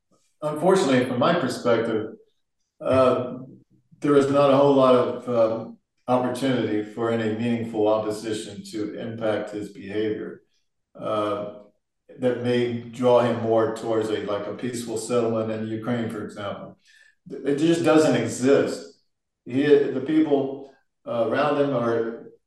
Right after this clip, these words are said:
invested with him, uh, and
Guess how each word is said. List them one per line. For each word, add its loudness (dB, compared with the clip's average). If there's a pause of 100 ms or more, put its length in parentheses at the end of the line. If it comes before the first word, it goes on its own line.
(300)
invested 2
with 4
him, -4 (560)
uh, 0 (260)
and -4